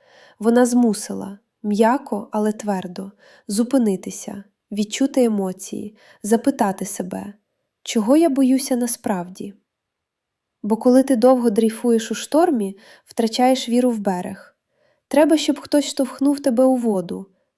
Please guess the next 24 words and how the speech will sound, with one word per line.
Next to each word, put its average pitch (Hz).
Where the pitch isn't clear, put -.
не 220
топити, 226
а 208
навчити 214
плисти. 220
І 233
наставниця 262
штовхнула. 202
«Пірни 254
в 311
свої 262
думки, 220
емоції, 202
стан. 185
Дозволь 214
собі 233
не 226
боятися». 208
За 226
перший 302
тиждень 269
жінка 285
відчула 240
зміни, 196